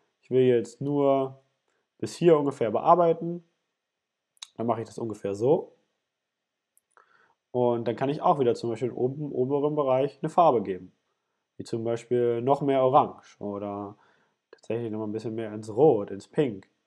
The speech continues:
Oder alle, alles, was ich will.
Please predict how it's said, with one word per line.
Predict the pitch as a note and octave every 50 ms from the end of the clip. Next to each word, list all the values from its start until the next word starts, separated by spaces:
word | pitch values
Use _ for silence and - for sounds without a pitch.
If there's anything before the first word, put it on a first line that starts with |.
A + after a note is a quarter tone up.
| _ _ _ _ _ _ _ _ _ _ _ _ _ _ _ -
Oder | G#2+ G#2 G2+ G2 G2 F#2+ F#2 F#2 F#2 F#2 - _ _ _ _ _ _ _ _ _ _ _ _ _ _ _ _ _ _ _ _ _ -
alle, | D3 D#3 D#3 - - -
alles, | D#3+ F3+ F3 D#3+
was | E3 D#3 D#3
ich | D#3 D3+
will. | C#3 B2 G#2 F2+ - -